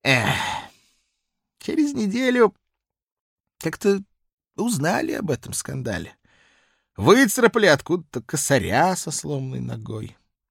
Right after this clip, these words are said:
Донёс кто-то, шут возьми, от злоба людская. <laughs> Косарю дали пять рублей,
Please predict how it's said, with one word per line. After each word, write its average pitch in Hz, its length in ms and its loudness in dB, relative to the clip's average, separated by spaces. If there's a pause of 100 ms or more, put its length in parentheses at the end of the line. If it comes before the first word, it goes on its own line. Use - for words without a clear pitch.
(120)
Донёс 185 460 2
кто-то, 160 760 4 (160)
шут - 540 -12
возьми, 92 560 -6 (220)
от - 160 -8
злоба 107 340 -4
людская. - 480 -16 (560)
<laughs> - 600 -6
Косарю 285 520 6
дали 180 260 6
пять 220 300 4
рублей, 185 680 4